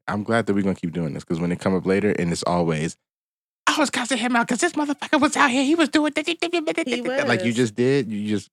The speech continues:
Speaker 1: put off that whole
Speaker 2: He should have shown her.
Speaker 1: diss track on my man.
Speaker 2: He should have listened to her. He should have shown her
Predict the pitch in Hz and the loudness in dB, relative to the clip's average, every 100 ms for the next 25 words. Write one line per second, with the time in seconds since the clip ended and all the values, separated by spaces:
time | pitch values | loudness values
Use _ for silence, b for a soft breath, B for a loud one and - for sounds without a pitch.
0 | - 113 107 104 104 98 104 104 104 113 | 0 2 2 2 0 2 2 4 2 0
1 | - _ _ - 226 - 214 196 202 196 | -6 _ _ -12 -10 -8 -8 -8 -10 -10
2 | 190 185 175 175 170 - - - - 120 | -8 -8 -8 -8 -4 -2 -2 0 2 2
3 | 120 - 110 113 117 117 123 127 131 226 | 0 -2 -2 0 0 0 -2 -2 -4 -6
4 | 233 - 226 214 196 185 190 196 202 196 | -8 -8 -6 -6 -8 -10 -10 -10 -12 -10
5 | 190 190 185 190 196 190 180 180 180 - | -8 -6 -8 -8 -12 -10 -10 -10 -12 -10
6 | 180 175 175 175 175 | -10 -10 -8 -8 -10